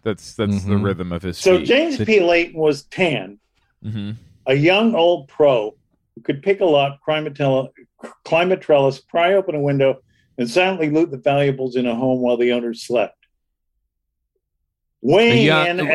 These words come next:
Speaker 3: at two hundred and twenty-five
Speaker 1: mm-hmm.
Speaker 3: pounds, looking like an inverted triangle,
Speaker 1: <laughs>
Speaker 3: he was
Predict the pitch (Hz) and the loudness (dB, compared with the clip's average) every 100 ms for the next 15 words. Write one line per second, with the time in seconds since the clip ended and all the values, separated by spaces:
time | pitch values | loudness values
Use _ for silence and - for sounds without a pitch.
0 | 160 143 226 247 226 190 185 160 147 175 | 0 2 2 4 4 4 2 -2 -8 -8
1 | 180 160 165 151 143 101 131 104 - - | -6 -2 2 2 0 -2 -4 -4 -12 -20
2 | - _ _ _ _ _ _ _ _ _ | -20 _ _ _ _ _ _ _ _ _
3 | _ _ _ 123 185 202 196 165 151 151 | _ _ _ 0 2 4 2 2 0 0
4 | 143 135 165 180 180 - 175 151 127 113 | 0 2 2 4 2 -2 -4 -2 -2 -2
5 | 277 - - - 605 - 587 - 508 - | 2 2 2 -2 -4 -4 -6 -8 -12 -16
6 | 466 - _ 165 196 202 160 | -20 -20 _ 2 6 6 2